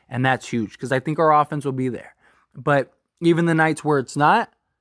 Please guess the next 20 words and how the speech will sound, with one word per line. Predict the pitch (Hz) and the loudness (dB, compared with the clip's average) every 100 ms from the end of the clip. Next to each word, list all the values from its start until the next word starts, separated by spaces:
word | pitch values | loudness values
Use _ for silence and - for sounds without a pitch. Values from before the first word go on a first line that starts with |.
| _ _ _ _ | _ _ _ _
you | 147 | -14
can | 131 | -4
always | 143 151 156 135 | 0 2 2 2
rely | 143 139 139 | 2 2 2
on | 131 | 0
your | 127 | -2
defense. | 143 143 104 - _ - _ _ _ | -4 -4 -8 -12 _ -20 _ _ _
And | - 143 131 131 - _ _ | -2 -2 0 -4 -10 _ _
defense | 147 147 160 147 | -4 0 0 0
wins | 156 147 | 0 -2
championships, | - 180 175 180 160 175 143 | -2 -2 0 -2 -2 -2 -2
and | 139 | -2
I'm | 143 | 0
expecting | 139 - 135 131 131 | -2 -2 -4 -4 -4
them | 123 120 117 | -4 -4 -6
to | 127 120 | -8 -8
be | 123 123 | -6 -6
that | 120 120 - | -6 -8 -10
defensive | 127 120 117 113 107 | -10 -8 -10 -12 -12
team. | 127 117 | -10 -10